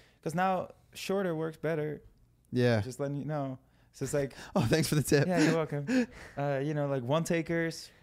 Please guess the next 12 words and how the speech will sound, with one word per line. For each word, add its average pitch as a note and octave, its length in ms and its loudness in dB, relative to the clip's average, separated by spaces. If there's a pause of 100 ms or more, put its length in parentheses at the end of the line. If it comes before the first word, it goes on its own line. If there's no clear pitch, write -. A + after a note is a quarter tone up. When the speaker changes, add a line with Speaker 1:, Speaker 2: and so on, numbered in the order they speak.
(140)
Speaker 1:
great. C3 300 -2
Speaker 2:
It, - 320 4
it D3 120 8
all E3+ 200 10
became, D#3+ 600 4
uh, B2+ 760 4 (880)
there B2+ 100 2
was C3 100 4
a B2+ 40 2
formula C#3+ 380 2
back G#2 200 0
then. G#2 300 -4